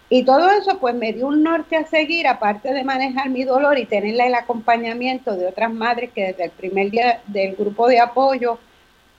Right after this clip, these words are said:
que nos conocimos al día de hoy, mm, seguimos ese enlace, seguimos siendo hermanas, estamos hermanadas, pues tuve uno-, unos modelos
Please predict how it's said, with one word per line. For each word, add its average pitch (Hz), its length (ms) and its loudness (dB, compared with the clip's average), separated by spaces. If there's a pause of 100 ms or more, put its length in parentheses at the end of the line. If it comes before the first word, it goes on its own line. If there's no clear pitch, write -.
(100)
que - 140 2
nos 208 180 0
conocimos 240 720 -2
al 226 160 0
día 226 300 4
de 233 180 0
hoy, 254 220 -2 (260)
mm, 214 320 -6
seguimos 202 540 -4
ese 254 260 2
enlace, 208 560 -2
seguimos 196 460 -6
siendo 247 300 0
hermanas, 226 560 -2 (240)
estamos 208 360 0
hermanadas, 247 680 -2 (960)
pues 214 220 2
tuve 214 180 2
uno-, 247 320 -2
unos 240 240 -2
modelos 254 600 2